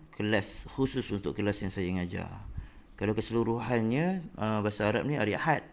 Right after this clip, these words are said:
eh. Uh, tapi kelas yang saya ngajar, uh, tahun enam hari Ahad tu lah,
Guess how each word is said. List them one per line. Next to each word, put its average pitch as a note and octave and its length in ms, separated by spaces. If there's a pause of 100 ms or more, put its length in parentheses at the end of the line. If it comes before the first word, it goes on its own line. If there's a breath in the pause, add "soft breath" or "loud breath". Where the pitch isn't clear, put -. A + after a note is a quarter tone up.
eh. F3+ 160 (480 loud breath)
Uh, F2 560
tapi A#2 320 (160)
kelas G#2+ 240
yang G2+ 80
saya G2+ 160
ngajar, C3 400 (720 loud breath)
uh, F#2 400 (280)
tahun G2+ 360
enam D#3 320 (400)
hari F#2 240
Ahad - 240
tu G2+ 80
lah, A#2+ 200